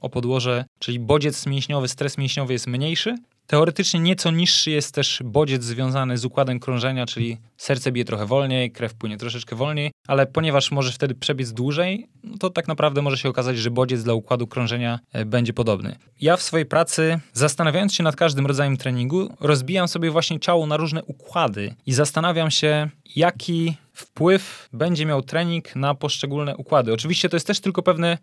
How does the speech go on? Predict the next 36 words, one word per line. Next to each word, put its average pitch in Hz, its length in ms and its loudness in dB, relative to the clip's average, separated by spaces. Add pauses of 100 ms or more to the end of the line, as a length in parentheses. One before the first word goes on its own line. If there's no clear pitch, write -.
(300)
przybliżenie, 165 640 2
prawda? 135 320 2
Ale 156 120 2
zastanawiam 143 540 0
się, 123 140 -2
czy 117 380 2 (280)
po 156 120 4
danym 151 340 4
bieganiu 135 380 2
w - 80 -18
kość 147 200 2
dostanie 131 380 -2
bardziej 120 320 2
układ 104 420 -8 (200)
nerwowy, 131 720 4
mięśniowy, 131 960 0
hormonalny, 139 880 2
energetyczny, 143 840 -2 (220)
czy - 120 -8
może 127 220 2
jeszcze 135 220 0
jakiś - 200 -4
inny. 143 340 -4 (300)
No 170 60 2
i 202 40 6
staram 196 260 4
się 190 100 -4
to 180 100 2
równoważyć 156 640 2
na 135 100 -2
podstawie 127 340 -2
jakiejś 120 240 -6
swojej 117 240 -2
wiedzy 117 240 -2
i 113 60 -2
doświadczenia. 113 640 -4